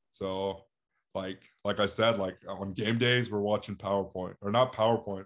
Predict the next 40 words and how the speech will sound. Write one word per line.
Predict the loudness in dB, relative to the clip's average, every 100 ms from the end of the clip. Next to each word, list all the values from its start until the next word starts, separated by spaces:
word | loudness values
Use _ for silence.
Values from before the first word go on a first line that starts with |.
| 2
not | 2 4
watching | 4 4 2 -8
them, | -10 -14 _ _ _
but | 0
we're | 0
going | 2 2 2
through | 2 0
a | 0
PowerPoint | 0 0 -2 -10 -10 -8
that | -6 -6 -10 _ _ _ 0
talks | 2 2
about, | 0 2 2
like, | 0 -6 -6 2
what | 4
our | 4 4 6 4 2 -6 _ _ _ _ _
strengths | -12 -2 0 0 0
are | 2
as | 0 -2
a |
team, | -10 -10 -12 -14 _ _ _ _ _ 2
what | 2
we | 4 4
need | 6 4
to |
do | 2 4 4
offensively | 2 -2 -4 -2 -2 -2 -4 -2 -2 -4 -6
to, | -6 -4 -4 -6 -10
to | -8 0
have | 0 0
success | -4 -6 -6 -6 -10
today, | -10 -10
what | -8 -4
we | 0 2
need | 2
to |
do | -2 -2 -4
defensively | -4 -6 2 2 2 -6 -6 -6
to | -4
have | -6 -6
success, | -10 -10 -10 -12 -16